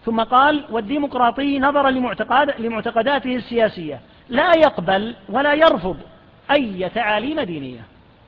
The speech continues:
وأكد رمز آخر منهم على أمر أخطر من هذا كله،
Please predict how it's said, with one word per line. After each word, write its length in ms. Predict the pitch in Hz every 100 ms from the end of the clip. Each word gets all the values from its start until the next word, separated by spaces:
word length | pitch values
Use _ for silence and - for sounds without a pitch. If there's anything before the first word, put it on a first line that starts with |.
| _ _ _ _ -
وأكد 400 | 220 294 - 302
رمز 260 | 285 294 240
آخر 440 | 233 269 - 254
منهم 340 | 233 180 127 - - _ _ _ -
على 160 | 196
أمر 320 | 247 285 294 262
أخطر 380 | 269 - 240 202
من 120 | 190
هذا 220 | 233 220
كله، 400 | 185 240 240 269